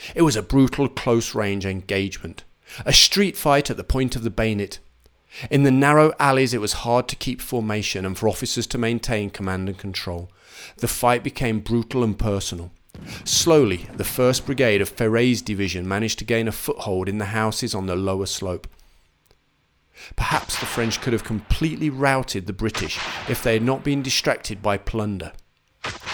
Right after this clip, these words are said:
Here's Donaldson again. The overwhelming force which the French now pushed forward on the village could not be withstood by the small number of troops which defended it.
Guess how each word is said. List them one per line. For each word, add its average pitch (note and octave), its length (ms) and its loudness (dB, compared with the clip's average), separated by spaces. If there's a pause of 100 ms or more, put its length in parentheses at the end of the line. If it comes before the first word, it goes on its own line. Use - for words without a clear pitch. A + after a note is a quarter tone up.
(160)
Here's F#3+ 180 12
Donaldson B2 600 4
again. E2+ 340 -6 (840)
The C#3 100 -2
overwhelming D#3+ 640 4
force C3 500 0
which G#2+ 180 -6
the - 60 -8
French A#2 440 -4
now G#2+ 160 -2
pushed - 320 -4
forward A#2 340 0
on G#2+ 160 -2
the G#2+ 60 -4
village F#2+ 420 -8 (460)
could - 160 -2
not C#3 280 2
be A#2 120 -2
withstood A2+ 500 0
by G2 140 -2
the F#2 100 -12
small A#2 400 0
number A#2+ 320 -2
of A#2 100 -4
troops - 460 -6
which G2 160 -6
defended G2+ 500 -4
it. - 220 -14